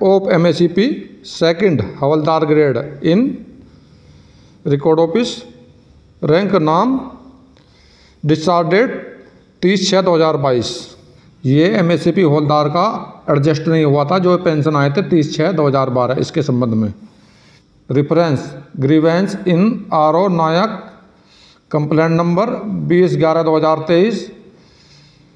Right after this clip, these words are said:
एमओ letter नंबर एएनबीआईबी सीपीजी gram, volume second, date इक्कीस बारह दो हज़ार तेईस। तो इन्होंने जो सीपीजी gram में complaint की थी,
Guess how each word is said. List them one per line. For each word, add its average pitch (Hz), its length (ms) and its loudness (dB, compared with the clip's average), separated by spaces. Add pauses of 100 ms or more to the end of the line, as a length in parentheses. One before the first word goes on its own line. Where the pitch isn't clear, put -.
(380)
एमओ 165 320 0
letter 165 280 0
नंबर 175 920 -4
एएनबीआईबी 185 1800 0
सीपीजी 170 440 0
gram, 180 320 0
volume 160 380 0
second, 202 480 0 (600)
date 175 420 0
इक्कीस 160 340 -2
बारह 156 260 2
दो 170 140 2
हज़ार 156 320 0
तेईस। 135 280 0 (840)
तो 156 100 2
इन्होंने 165 340 2
जो 190 140 2
सीपीजी 165 400 0
gram 151 260 2
में 156 260 0
complaint 147 460 0
की 139 160 -2
थी, 180 500 -2